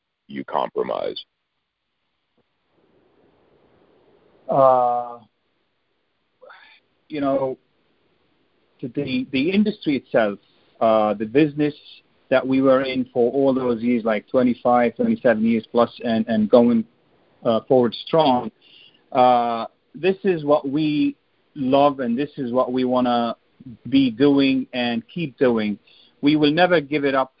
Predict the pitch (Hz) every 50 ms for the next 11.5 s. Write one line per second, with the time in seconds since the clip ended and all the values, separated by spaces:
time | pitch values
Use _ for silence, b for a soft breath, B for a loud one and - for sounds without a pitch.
0 | _ - 120 120 123 131 127 123 117 123 117 113 110 107 104 107 107 104 _ _
1 | _ _ _ _ - 120 117 113 110 110 110 110 104 123 156 196 185 - - 202
2 | 202 170 139 156 135 131 123 107 104 139 143 127 127 135 127 120 - - 143 143
3 | - 135 113 123 123 120 131 139 - - - - 135 135 135 135 139 135 135 135
4 | 135 110 113 107 104 127 127 127 123 120 120 113 120 120 127 131 - _ - 113
5 | 110 117 123 120 113 110 107 110 117 120 120 120 _ _ _ _ - 104 104 107
6 | 110 113 110 107 104 - - 107 104 101 107 101 120 120 117 110 104 104 101 98
7 | - - 123 117 117 117 - 127 120 110 - _ b b b b b b b b
8 | b - - 123 123 123 120 120 123 123 113 123 123 120 120 120 117 117 117 117
9 | 113 - 127 127 131 151 175 196 202 190 175 151 139 127 123 143 143 143 143 139
10 | _ - 131 135 131 131 131 127 123 - _ _ _ _ _ - - 135 147 156
11 | 156 156 _ - 165 147 147 147 147